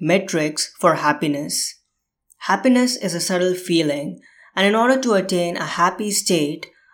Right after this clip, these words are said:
a change in perception is needed. It is more about enjoying the present moment and having the sense of belonging to the truth within us.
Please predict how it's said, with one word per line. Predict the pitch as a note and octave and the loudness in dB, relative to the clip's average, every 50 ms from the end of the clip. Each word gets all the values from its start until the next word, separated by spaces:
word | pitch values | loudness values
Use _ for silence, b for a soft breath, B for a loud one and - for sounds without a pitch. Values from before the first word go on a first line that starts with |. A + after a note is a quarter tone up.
| b F#3 | b -4
a | F#3 | -2
change | F3+ - A#3 A#3 A#3+ B3+ B3 | 0 0 2 4 4 4 4
in | C4 B3 - | 4 2 2
perception | - F3 E3+ - - G#3 G3+ G3+ - - - F3+ E3 E3 F3 - | 2 0 0 2 0 0 0 -2 -2 -6 -6 -6 -6 -6 -6 -6
is | G3+ E3+ D3+ | -6 -4 -4
needed. | D#3 D3+ D3+ D3+ D3 - D3 D3 - - G3 - _ _ _ _ _ _ _ _ _ - | -2 -2 0 0 0 -2 -2 -6 -8 -10 -12 -16 _ _ _ _ _ _ _ _ _ -2
It | G3+ G3+ | 0 2
is | G3 F3+ | 2 4
more | A3+ B3+ C4 B3+ | 6 6 6 6
about | A#3+ A#3 G#3+ G#3+ G#3+ G#3+ - | 4 4 4 4 4 2 -2
enjoying | G3 E3+ D#3+ D3+ D#3+ E3 E3+ F3 F3+ F3+ F3 | -4 -4 -2 -2 0 0 0 0 0 0 0
the | E3 C#3+ | -2 -4
present | - - E3+ F3 F3 E3+ F#3 F#3+ F3 D#3 | -2 0 2 2 4 4 2 0 0 0
moment | D3+ D3+ D#3 D#3 D3+ D3 C3+ C3+ C3+ D#3 D#3 - b b b b b b | 0 0 0 2 0 0 0 -2 -6 -10 -12 -14 b b b b b b
and | b E3+ E3+ E3 | b -4 -2 2
having | F3+ G3+ A3 B3+ C4 B3+ | 2 4 6 6 6 6
the | A3 A3+ G#3 | 4 4 2
sense | - - G3 F#3 F#3 F#3 F#3 - | 2 2 2 2 0 0 -4 -4
of | - F3 D#3+ D3 | -6 -6 -4 -2
belonging | D#3+ D3+ D3 D3+ D#3 E3+ F#3 G3 F#3+ F#3+ F#3+ F#3 | 0 2 2 2 2 2 0 0 -2 -4 -4 -4
to | F#3 E3+ | -4 -4
the | D3+ D#3 D3+ | -4 -4 -4
truth | D3+ F#3+ F#3+ F3+ E3 - - - | -2 0 0 0 0 0 -4 -8
within | D#3 D3 D#3 D3 D3+ D3+ D3 C#3+ | -6 -4 -2 -2 0 0 0 -2
us. | C#3 C#3 E3 E3+ - - | -4 -6 -6 -8 -8 -8